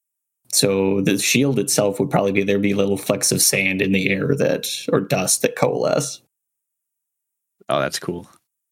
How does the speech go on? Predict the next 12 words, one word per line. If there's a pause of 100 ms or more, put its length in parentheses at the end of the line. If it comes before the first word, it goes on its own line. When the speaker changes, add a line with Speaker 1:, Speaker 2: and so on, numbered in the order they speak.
(280)
Speaker 1:
And
protect
him. (1200)
Speaker 2:
Yeah,
if
Ziggurat
casts
a
shield,
it's
like
a,